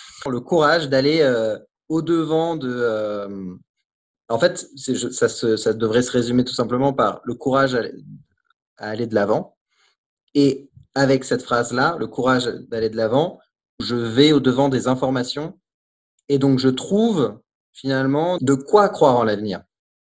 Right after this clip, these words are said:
En faisant ces rencontres, en fais-, en écoutant ou en lisant les articles, en voyant toutes ces belles initiatives et en y participant moi aussi. Et quand je dis y participer moi aussi, ça commence par ce que je, j'accomplis au présent.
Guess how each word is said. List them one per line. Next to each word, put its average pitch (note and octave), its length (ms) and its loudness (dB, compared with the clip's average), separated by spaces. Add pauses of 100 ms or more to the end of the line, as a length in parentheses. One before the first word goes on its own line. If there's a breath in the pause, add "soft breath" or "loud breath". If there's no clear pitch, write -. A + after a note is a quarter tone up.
(960)
En D#3 160 6
faisant D3 240 4
ces D3 140 2
rencontres, D3 640 2 (320)
en C#3 220 2
fais-, B2+ 160 0
en D3+ 220 2
écoutant D#3 500 0
ou C#3+ 120 4
en C#3 80 6
lisant C#3 340 0
les C3 160 0
articles, F#3 580 -6
en B2+ 260 -2
voyant D3 300 2
toutes D3 160 -12
ces C3+ 260 -6
belles C#3 320 2
initiatives C#3 720 -4 (340 soft breath)
et C#3+ 120 4
en C#3+ 100 4
y D3 100 2
participant C#3+ 720 -4
moi D3+ 180 2
aussi. D#3 340 -6 (320)
Et A2+ 160 -4
quand D3 140 -2
je C3+ 100 -6
dis C#3+ 100 -4
y C#3 80 -6
participer C3 560 -2
moi B2 140 4
aussi, F#3+ 460 -4
ça B2 160 -2
commence C#3 360 -4
par - 140 -6
ce - 80 -14
que A2+ 100 -4
je, G2 400 0
j'accomplis A2 480 -4
au D3+ 60 2
présent. C3 420 -2